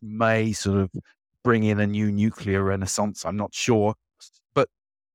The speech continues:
they need to make sure they're putting in enough m-, effort, I think,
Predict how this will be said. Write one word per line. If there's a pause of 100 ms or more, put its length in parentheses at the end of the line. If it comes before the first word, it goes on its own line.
(600)
they
need
to
make
sure
they're
putting
in
enough
m-, (340)
effort,
I
think,